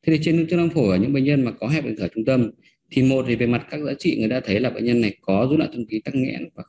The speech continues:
không hồi phục với thuốc giảm phế quản, đúng không ạ? Và cái thứ hai là gì? Cái thứ hai là chúng ta sẽ quan sát cái hình ảnh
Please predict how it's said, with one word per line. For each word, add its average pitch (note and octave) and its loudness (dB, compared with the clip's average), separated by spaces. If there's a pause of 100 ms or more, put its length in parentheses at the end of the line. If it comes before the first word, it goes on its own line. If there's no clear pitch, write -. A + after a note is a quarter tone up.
không E3+ 2
hồi G2 0
phục - -2 (120)
với G2 0 (100)
thuốc C#3 0 (960)
giảm A2 0
phế A#2+ 2
quản, A2+ 0 (300)
đúng A#2 4
không C3+ 0
ạ? - -10 (380)
Và A2+ 0
cái C3 2
thứ D#3 4
hai E3+ 4
là B2+ 2
gì? B2 2
Cái A2+ -8
thứ C3 2
hai C#3+ 2
là A#2+ -4
chúng A2 -4
ta B2+ -4
sẽ - -10 (120)
quan E3 4
sát F#3+ -2 (180)
cái C3 0 (220)
hình B2 2
ảnh F2+ 0